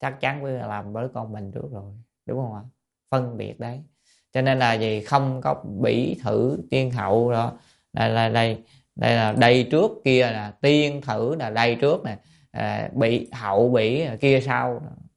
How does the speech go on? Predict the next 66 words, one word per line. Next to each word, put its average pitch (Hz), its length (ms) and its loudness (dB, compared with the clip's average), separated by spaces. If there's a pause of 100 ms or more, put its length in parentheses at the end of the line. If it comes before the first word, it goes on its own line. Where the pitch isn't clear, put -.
Cho 117 100 -6
nên 117 260 -8 (240)
chúng 139 140 0
ta 120 260 4
là 104 220 -6
phàm 90 300 -10
phu 117 480 -4
là 101 120 -8
vậy 101 280 -6
đó. 131 120 -4 (640)
Còn 113 120 -4
bao 139 240 10
giờ 123 200 4
mà 113 120 -2
quý 110 220 -4
vị 131 160 2 (140)
phá 170 360 6
được 123 100 -4
cái 131 80 -4
đó 143 160 -2
là 135 140 -2
vô 139 600 2
ngã 117 140 -6
tướng, 160 420 -2
vô 147 360 0 (120)
nhân 143 220 -8
tướng, 165 320 0
vô 147 140 -4
chúng 160 200 -8
sanh 139 260 -4
tướng, 170 240 0
vô 127 80 -4
thầy 110 300 -8
tướng, 139 260 -6
quý 139 80 -12
vị 113 60 -12
chứng 131 220 -12
quả 104 280 -12
rồi. 98 240 -12 (800)
À, 117 260 -6 (420)
cho 120 80 0
nên 131 140 2
là 120 260 2
phải 120 280 4
hạn 117 320 0
thôi, 139 200 -2
mình 117 240 -6
kiểm 151 280 4
nghiệm 127 340 2
chút 202 200 2
xíu 226 280 4
là 143 120 -2
biết 160 260 -4
liền 117 200 0
cái 147 100 -6
gì. 131 360 -2
Nói 143 400 2
thì 139 80 2
dễ 120 300 4
nhưng 170 100 -2
mà 131 60 -6
tới 165 180 0
khi 160 180 0
gặp 127 240 2
chuyện 131 180 4
đi, 175 300 4